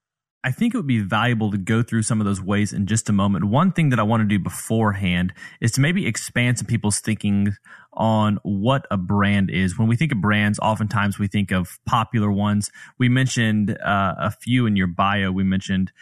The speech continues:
of course, Google, LinkedIn, Facebook, Airbnb, Twitch, uh,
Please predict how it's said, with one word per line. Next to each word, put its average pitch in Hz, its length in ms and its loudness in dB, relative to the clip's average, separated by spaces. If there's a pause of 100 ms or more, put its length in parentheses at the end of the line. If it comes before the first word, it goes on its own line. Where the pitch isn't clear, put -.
(340)
of 104 140 -4
course, 104 320 0
Google, 110 560 0
LinkedIn, 104 420 0
Facebook, 101 400 -4
Airbnb, 95 800 0
Twitch, - 480 -4 (280)
uh, 95 140 0